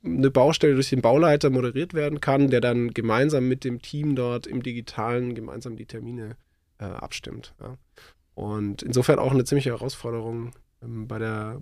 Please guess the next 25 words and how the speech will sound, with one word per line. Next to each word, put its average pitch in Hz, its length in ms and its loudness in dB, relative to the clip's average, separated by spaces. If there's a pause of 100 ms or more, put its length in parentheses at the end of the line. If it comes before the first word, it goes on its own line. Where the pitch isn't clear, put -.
bei 117 80 -10
der 113 120 -4
Softwareentwicklung, 127 600 -2
da 117 140 2
den 117 100 2
User 143 240 6
immer 123 180 6
so 123 140 -6
im 123 140 -6
Sinn 156 180 -4
zu 143 160 2
haben 135 300 0
und 147 240 -6 (320)
dann 143 180 8
nochmal 170 440 12
eine 165 100 12
extra 156 260 4
Herausforderung, 139 640 8
da 127 120 2
jetzt 135 100 -6
auch - 80 -10
noch 127 140 -10
bim 196 260 8
mit 160 180 2
reinzubringen, 127 640 0